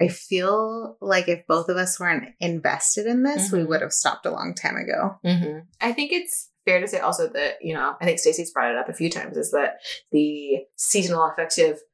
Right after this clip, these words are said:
Speaker 2: depression disorder that
Speaker 1: Mm-hmm.
Speaker 2: happens to us in the Northwest is also, um, one of our <laughs> motivators. Thank you.
Speaker 1: So much.
Speaker 2: Um, because it gets so rainy in the Northwest where you're
Speaker 1: And
Speaker 2: just like
Speaker 1: gray and just bleak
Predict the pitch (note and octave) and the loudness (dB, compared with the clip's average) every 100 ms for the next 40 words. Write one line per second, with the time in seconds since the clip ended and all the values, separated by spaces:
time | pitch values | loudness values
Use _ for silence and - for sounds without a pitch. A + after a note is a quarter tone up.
0 | _ - - - C4+ G#3+ F3+ - - A3+ | _ -4 -2 0 0 0 -4 -6 0 0
1 | A#3 C4+ D4 - - - F3+ F3 E3+ F3+ | 2 2 2 2 -2 2 2 2 0 -2
2 | F3 F3 E3+ F3 E3+ F3+ - F3 - F3 | 0 -2 0 2 2 0 0 0 4 4
3 | A3+ - F#3 F3 E3+ - F3 E3 D#3+ - | 4 2 0 0 -2 0 2 2 -2 -4
4 | E3 D#3+ D#3+ E3 F#3+ - F#3 D#3 D3+ D3+ | 0 0 2 2 2 2 0 2 0 0
5 | D3+ - G#3+ B3 F4 D#4 C#4+ C#4+ D4 E4+ | -2 -2 -2 -2 -2 0 0 0 -2 -2
6 | - - - G3+ A#3+ D#4 C4+ C4 - A3 | -4 -2 0 0 0 -2 -4 -8 -4 -2
7 | G#3+ G#3+ G#3 G3+ G3+ - A3+ A3+ G#3+ G#3 | 0 -2 -4 -4 -8 -4 -4 0 -2 -2
8 | F#3 F#3 F#3 - - G3 F3+ F3+ F3 E3+ | -4 -4 -4 0 -2 2 0 0 -4 -2
9 | A#3+ B3+ G3 E3+ E3 D#3+ D3+ D3+ D3+ C#3+ | 0 0 0 -2 -4 -4 -4 -2 -4 -4
10 | - - E3+ D3+ D3+ D#3+ F#3 F#3 F3+ F3 | -6 -2 0 0 0 -2 -2 0 0 -2
11 | G3 G3 G#3 A3 G#3 F3+ E3+ - - F3+ | -2 -2 0 -2 -2 -2 -4 -8 -6 -4
12 | F#3 F#3+ F3+ - E3 F3+ F3+ G#3 G3 - | -4 -2 -2 -2 0 0 2 0 -2 -8